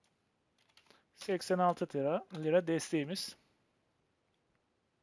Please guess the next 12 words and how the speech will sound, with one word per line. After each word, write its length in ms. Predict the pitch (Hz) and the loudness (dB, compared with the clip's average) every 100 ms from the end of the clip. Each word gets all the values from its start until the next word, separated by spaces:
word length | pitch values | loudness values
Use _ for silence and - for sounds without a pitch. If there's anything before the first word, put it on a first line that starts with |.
| _ _ _ _ _ _ _ _ _ _ _ _ _ _ | _ _ _ _ _ _ _ _ _ _ _ _ _ _
Onun 240 | 185 180 175 | -2 0 2
altına 360 | 165 - 160 | 2 0 -6
gitmesi 560 | 170 - 156 202 208 180 | -6 -6 -8 -6 -6 -6
hiç 140 | 180 | 0
hoş 160 | 160 147 | 0 0
olmaz. 240 | 131 127 | -4 -8
Şu 160 | - 147 | -8 -2
doksan 320 | 151 - 160 | 0 0 -2
seksen 420 | 156 160 - 156 | -2 -4 -2 -2
beşin 220 | 156 - 151 | -2 -2 -2
altında 340 | 147 151 147 | -2 -6 -6
durmayıp 280 | 156 151 | -8 -8